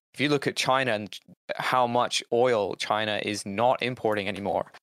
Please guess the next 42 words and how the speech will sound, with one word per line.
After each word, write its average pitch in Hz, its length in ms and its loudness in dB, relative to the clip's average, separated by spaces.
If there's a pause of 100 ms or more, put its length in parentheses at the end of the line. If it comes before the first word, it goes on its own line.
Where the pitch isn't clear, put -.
(120)
'cause 120 120 -4
they 110 80 0
just 117 220 -2
don't 95 180 0
need 110 220 -2
it, 87 180 -2 (200)
it's, - 220 0
it's 156 160 0
a, 135 200 4
it's - 160 -2
a 127 80 -4
seriously, 143 800 2
seriously, 120 580 0
seriously 104 480 -2
huge 104 380 -4
amount. - 400 -4 (420)
And 110 180 0
that 117 220 2
really 117 300 2
determines 107 680 0
what 95 140 0
the 92 100 0
oil 107 200 4
price 104 260 2
is 92 100 -4
gonna 101 160 -2
be 101 120 -2
in 98 80 -4
the 98 40 -6
future. 92 500 0 (460)
I-, - 340 -12
they 127 180 2
can, 127 340 -2
they 131 100 2
can 131 140 0
artificially 143 400 2
change 120 240 0
it 117 80 0
all 123 100 4
they 113 160 2
like, 120 360 2
and, 107 200 -4